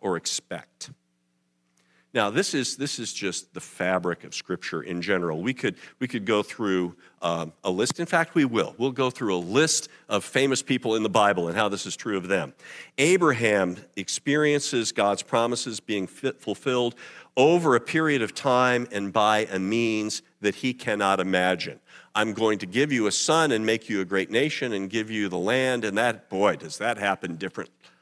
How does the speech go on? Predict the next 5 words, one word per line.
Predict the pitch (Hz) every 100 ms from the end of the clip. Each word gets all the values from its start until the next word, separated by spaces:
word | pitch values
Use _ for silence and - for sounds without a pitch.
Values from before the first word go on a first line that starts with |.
| _
differently | 107 - - 87 80 - _
than | 92 90
he | 117 101
expects. | - - - 87 - - - - - - -
Israel | 143 208 180 135 90